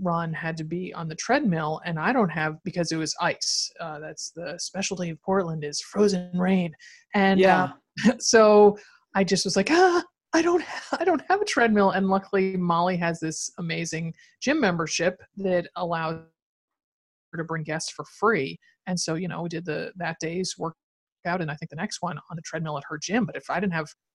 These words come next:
Speaker 1: you know, my pal who could hook me up with one, I would have been S O L.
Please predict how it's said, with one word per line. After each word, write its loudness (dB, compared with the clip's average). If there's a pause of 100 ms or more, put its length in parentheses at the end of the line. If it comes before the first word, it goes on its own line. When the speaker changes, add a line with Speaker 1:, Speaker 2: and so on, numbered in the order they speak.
(120)
Speaker 1:
you -10
know, -6 (280)
my -8
pal -2 (160)
who -10
could -6
hook 0
me 2
up 4 (220)
with 2
one, -2 (800)
I -2
would 4
have -2
been -2
S -6
O -4
L. -2